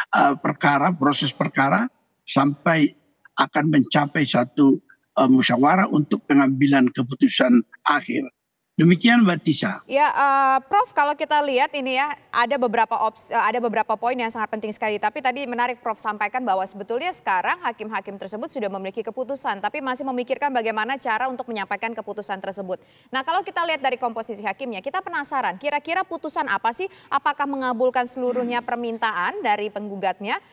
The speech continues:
Speaker 2: atau, eh, dari pemohonnya maksudnya, atau dikabulkan tapi hanya sebagian, atau tidak dikabulkan sama sekali? Kalau kita melihat dari komposisi hakimnya, menurut sudut pandang Prof.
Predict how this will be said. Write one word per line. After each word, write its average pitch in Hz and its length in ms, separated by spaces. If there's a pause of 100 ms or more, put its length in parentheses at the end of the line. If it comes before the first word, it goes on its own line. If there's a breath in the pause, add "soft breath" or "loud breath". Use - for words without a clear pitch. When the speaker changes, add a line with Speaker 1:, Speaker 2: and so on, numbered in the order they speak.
(220 soft breath)
Speaker 2:
atau, 320 720
eh, 262 80
dari 254 160
pemohonnya 240 480
maksudnya, 277 560 (240 soft breath)
atau 370 560
dikabulkan 330 720
tapi - 160
hanya 302 160
sebagian, 285 400
atau 349 160
tidak 320 240
dikabulkan 247 400
sama 233 240
sekali? 202 320
Kalau 269 160
kita 262 240
melihat 233 240
dari 208 160
komposisi 214 400
hakimnya, 196 400
menurut 190 240
sudut 202 160
pandang 185 320
Prof. 143 160